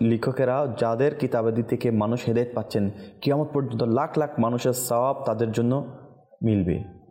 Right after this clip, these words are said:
আহ, হাদিসটি এ আয়াতে কারিমার বিরোধী নয়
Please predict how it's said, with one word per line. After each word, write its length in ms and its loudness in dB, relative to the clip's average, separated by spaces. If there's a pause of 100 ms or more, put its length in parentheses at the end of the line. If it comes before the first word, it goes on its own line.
(360)
আহ, 220 0
হাদিসটি 420 0
এ 220 2
আয়াতে 380 2
কারিমার 460 0 (100)
বিরোধী 720 2 (180)
নয় 440 2